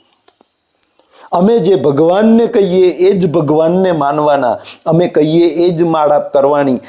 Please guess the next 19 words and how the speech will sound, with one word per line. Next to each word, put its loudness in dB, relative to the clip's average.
અમે 0
કહીએ 2
એવા 2
જ 0
વસ્ત્રો -2
પહેરવાના, 0
અમે 0
કહીએ 2
એવું 2
જ -8
ખાવાનું." -2
આવું 2
જો 2
બંધન 2
કરે 0
તમને, -2
તમને -2
કન્ડિશનમાં 0
મૂકે, -4